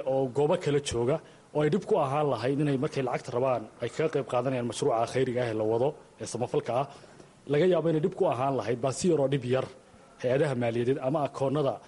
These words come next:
een, maxaan ku dhahay, loo isticmaalayo barnaamijkaas yaroo dhib yar ku soo diri karaya. Een, qolada, een,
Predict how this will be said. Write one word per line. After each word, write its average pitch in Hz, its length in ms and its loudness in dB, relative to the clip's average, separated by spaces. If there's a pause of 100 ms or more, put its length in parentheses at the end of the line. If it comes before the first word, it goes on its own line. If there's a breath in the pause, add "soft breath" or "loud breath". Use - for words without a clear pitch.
(440 loud breath)
een, 113 320 0
maxaan 131 260 -4
ku 135 80 -8
dhahay, 117 240 0
loo 123 180 2
isticmaalayo 120 560 -2
barnaamijkaas 117 560 -4
yaroo 123 180 0
dhib 131 200 -6
yar 120 120 -2
ku - 100 -16
soo 127 160 -2
diri 131 160 -2
karaya. 131 320 0 (720 loud breath)
Een, 147 400 2 (380)
qolada, 170 360 2 (160)
een, 117 300 -4